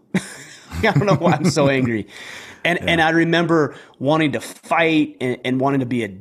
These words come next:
Speaker 1: in school. And, you know, I,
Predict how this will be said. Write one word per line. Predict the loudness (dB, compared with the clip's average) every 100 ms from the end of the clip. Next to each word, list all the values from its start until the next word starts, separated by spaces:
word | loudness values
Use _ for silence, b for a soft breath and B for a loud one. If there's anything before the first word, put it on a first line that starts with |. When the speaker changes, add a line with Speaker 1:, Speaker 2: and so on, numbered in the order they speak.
| -20 _ _ _ _
Speaker 1:
in | -8
school. | -6 -4 0 2 2 2 2 0 -2
And, | -2 -2 -4 -6 -4
you | 0
know, | 2 2 0 -2
I, | -6